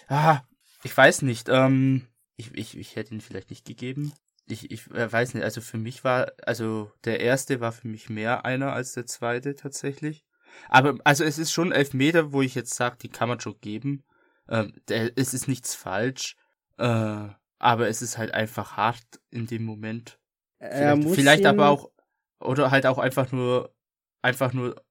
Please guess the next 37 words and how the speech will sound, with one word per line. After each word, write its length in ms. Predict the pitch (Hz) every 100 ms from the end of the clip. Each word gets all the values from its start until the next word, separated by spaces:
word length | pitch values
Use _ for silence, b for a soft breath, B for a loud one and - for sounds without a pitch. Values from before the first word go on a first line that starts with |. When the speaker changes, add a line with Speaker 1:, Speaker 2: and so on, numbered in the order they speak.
| _
Speaker 1:
nicht 360 | 123 135 135 -
schlau 320 | - 113 127
gemacht, 440 | 127 110 123 127 -
vielleicht 340 | 123 120 -
auch 180 | 120 120
vom, 480 | - 117 113 113 113 _ _ _ _ _ _ _ -
äh, 340 | 120 113 113 110
Verteidiger, 840 | 113 - 117 117 113 120 117 -
was 240 | - 117 113
auch 100 | 110
immer, 280 | 113 120
aber, 380 | 85 110 113 110 _ b b b b b _
ja, 180 | 113 113
weiß 260 | 107 104 110
nicht. 360 | 104 - - _ -
Speaker 2:
Also 220 | 160 -
für 200 | 160 165
die, 600 | 165 165 180 208 214 208
die 60 | 202
jetzt 180 | 185 180
nicht 220 | 175 -
wissen, 500 | 175 175 196 185 175 - b b
was 240 | 139 156 -
genau 180 | 165
passiert 320 | 170 143 170 165
ist, 140 | 165
er 140 | 147 131 _ _ _ _
trifft 360 | - 165 175 -
ihn, 140 | 156
wie 100 | 151 156
gesagt, 480 | - 147 139 -
einfach 280 | 143 143 131
am 120 | 135
Knie. 260 | 127 139 135
Also 200 | 123 143
er 80 | 135
trifft 440 | - 165 - -